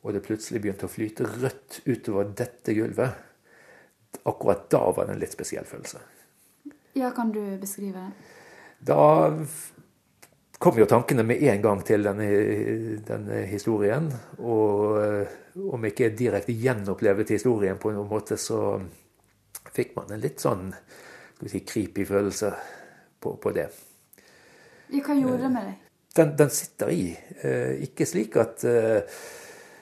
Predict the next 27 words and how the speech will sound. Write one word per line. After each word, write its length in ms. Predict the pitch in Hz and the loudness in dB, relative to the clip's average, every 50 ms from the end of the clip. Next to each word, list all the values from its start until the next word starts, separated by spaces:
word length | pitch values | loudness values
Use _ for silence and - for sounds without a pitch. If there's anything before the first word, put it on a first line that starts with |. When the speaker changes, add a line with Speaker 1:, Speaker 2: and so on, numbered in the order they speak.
| - - - _ _ _ _ _ _ _ | -20 -20 -20 _ _ _ _ _ _ _
Speaker 1:
eh, 360 | 143 147 175 151 - - - 117 117 - | -20 -16 -14 -12 -10 -8 -8 -8 -8 -8
liksom 220 | 117 113 - 131 113 | -8 -6 -4 -2 -2
blir 120 | 120 107 | -2 -2
skremt 800 | - - - - - - 147 131 107 98 - - _ - - - - - - | -2 -4 -4 -6 -2 0 0 0 0 -2 -8 -12 _ -14 -12 -12 -12 -12 -6
på 120 | - - 123 | -2 0 2
nytt 280 | 120 120 113 - - | 2 0 -2 -4 -4
når 120 | 117 107 104 | -2 0 2
jeg 80 | 101 | 4
går 140 | - 123 113 113 | 4 2 4 4
ned 160 | 117 110 104 | 2 2 2
i 80 | 107 | 2
rommet 300 | 101 117 113 98 95 90 | 2 2 0 0 0 0
her, 180 | 104 151 175 127 110 | 2 2 2 2 0
men, 220 | 110 127 120 117 113 113 | -4 -6 -6 -6 -6 -4
eh, 580 | 113 110 110 110 107 104 101 98 98 - - - - _ _ _ _ _ - | -2 -2 0 0 0 0 -2 -2 -4 -8 -18 -20 -20 _ _ _ _ _ -18
når 220 | 185 135 123 117 | -14 -10 -6 -6
man 140 | 117 113 113 | -4 -2 0
da 120 | 127 117 107 | 0 0 0
får 420 | - - - 131 104 98 101 104 | -2 -2 -2 0 0 0 -2 -4
en 100 | 104 98 | -8 -8
farge 560 | - - - 113 107 110 127 139 131 107 101 101 | -8 -2 0 0 0 -2 -4 -8 -8 -8 -8 -6
på 200 | - 107 104 104 110 | -2 -2 -2 -2 -2
gulvet 400 | 110 123 117 107 101 95 101 98 | -4 -6 -6 -6 -8 -8 -8 -6
på 100 | - 110 | -6 -6
grunn 220 | 107 110 110 107 107 | -6 -6 -8 -8 -8
av 140 | 104 98 95 - - | -10 -12 -12 -16 -10
maling 560 | - 120 113 110 123 127 120 95 95 107 117 | -4 -2 0 0 0 0 -2 -4 -6 -8 -10